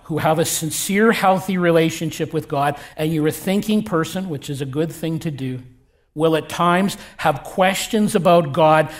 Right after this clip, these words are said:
and what he does and doesn't do. And they will be of a serious nature. And never for a moment do I want you to think that having a relationship with God means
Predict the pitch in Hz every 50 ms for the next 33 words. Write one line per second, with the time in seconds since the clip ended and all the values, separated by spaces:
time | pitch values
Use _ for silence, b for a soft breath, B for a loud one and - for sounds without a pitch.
0 | B B 156 151 147 151 156 151 151 151 135 123 175 160 165 170 175 180 180 -
1 | - - B B B B 151 143 131 120 147 151 156 143 151 160 143 - - 143
2 | 131 151 143 139 131 - B B B 143 151 156 165 175 180 196 190 156 202 196
3 | 208 202 185 175 170 - - - - 180 170 165 170 156 147 - - 143 139 131
4 | 123 - - - 107 - - - _ _ _ _ _ _ _ _ _ _ _ _
5 | _ _ _ _ _ _ - 151 151 151 156 170 190 214 220 269 254 233 - -
6 | 233 214 208 202 196 196 196 190 180 165 147 127 - - 156 156 156 151 156 160
7 | 160 165 160 - 185 170 156 160 151 - - 156 139 - - - - _ _ _
8 | _ _ _ _ _ _ _ _ _ - 156 147 - - 175 175 180 190 202 208
9 | 202 196 180 175 170 170 170 170 170 - 180 170 - - - 165 165 - 160 147
10 | 120 127 151 147 156 147 131 147 151 151 151 151 151 143 - -